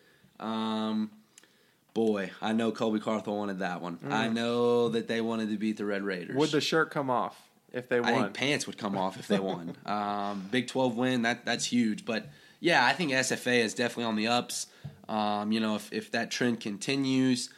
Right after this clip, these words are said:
Speaker 1: uh, Battle of the Piney Woods is gonna be awesome. You know, they're gonna have probably the best record they've had going into that game in a long time. Uh, I think that they play some really, really crappy opponents coming up. I think they play, like,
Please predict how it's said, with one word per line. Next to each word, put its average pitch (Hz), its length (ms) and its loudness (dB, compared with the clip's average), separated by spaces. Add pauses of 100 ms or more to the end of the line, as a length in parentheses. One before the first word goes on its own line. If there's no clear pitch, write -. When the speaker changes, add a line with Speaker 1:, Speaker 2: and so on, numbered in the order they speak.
(300)
Speaker 1:
uh, 107 760 -2 (280)
Battle 135 260 2
of 143 40 -2
the - 60 -4
Piney 160 160 4
Woods 165 180 4
is 123 60 -2
gonna 147 120 2
be 143 80 4
awesome. 160 460 0
You 107 100 -4
know, 113 160 -4
they're 117 140 -2
gonna 127 140 -2
have 123 320 -4 (320)
probably 147 360 4
the 131 100 4
best 135 300 0
record 131 240 0
they've 123 180 0
had 117 460 -4
going 127 240 2
into 123 160 4
that 117 240 -4
game 117 260 -2
in 107 60 -2
a 104 80 -2
long 107 240 0
time. 143 580 2 (320)
Uh, 110 280 -4
I 123 80 -8 (120)
think 254 480 -2
that 180 200 -6
they 175 140 0
play 151 500 -2
some 110 600 -2
really, 131 600 -2 (560)
really 123 500 4
crappy 151 440 2
opponents 156 420 2
coming 156 240 2
up. 160 180 4
I 123 100 0
think 135 200 -2
they 127 100 2
play, 131 380 2
like, 113 340 2